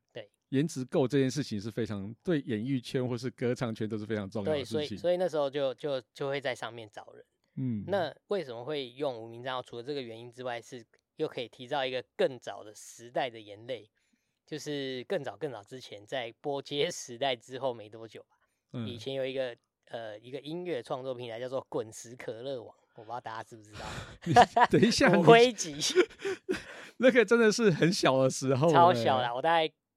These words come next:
Speaker 1: 国高中吧。
Speaker 2: 对，那个超小的时候欸。
Speaker 1: 我还记得我的编号是四零九。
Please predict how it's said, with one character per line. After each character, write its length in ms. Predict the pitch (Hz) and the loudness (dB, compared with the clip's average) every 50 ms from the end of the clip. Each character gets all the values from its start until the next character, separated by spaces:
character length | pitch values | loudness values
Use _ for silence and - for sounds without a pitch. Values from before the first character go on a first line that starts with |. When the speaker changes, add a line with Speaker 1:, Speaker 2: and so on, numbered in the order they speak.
| _ _ | _ _
Speaker 1:
国 280 | _ - 139 139 143 151 | _ -6 -4 -4 -4 -4
高 300 | - - 165 151 151 156 | -2 0 2 2 2 2
中 300 | 143 - 147 139 139 139 | 2 2 2 2 2 0
吧。 260 | 135 123 107 101 98 - - - - - _ _ _ _ | -2 -4 -4 -6 -10 -16 -18 -20 -20 -20 _ _ _ _
Speaker 2:
对， 200 | 254 240 247 233 | 0 2 2 2
那 80 | 233 262 | 2 0
个 80 | 240 | -2
超 240 | - - 214 226 233 | -2 -2 -2 -4 -2
小 220 | 208 208 165 143 | -2 -2 0 0
的 80 | 139 139 | 0 0
时 200 | - - 135 143 | -2 -2 -2 -2
候 120 | 160 175 | 0 2
欸。 40 | 160 143 | 2 4
Speaker 1:
我 40 | |
还 120 | 135 147 - | 4 2 2
记 160 | - 175 165 | 0 0 2
得 100 | 147 135 | 2 2
我 80 | 127 123 | 2 0
的 40 | 123 | -2
编 260 | - 156 139 135 147 | -4 -6 -6 -6 -2
号 180 | 143 147 139 139 | -2 -2 -2 -2
是 80 | 143 | -4
四 240 | 135 - - 151 131 | -8 -10 -10 -10 -10
零 160 | 123 110 101 117 123 | -10 -12 -16 -18 _
九。 140 | - 127 | -18 -18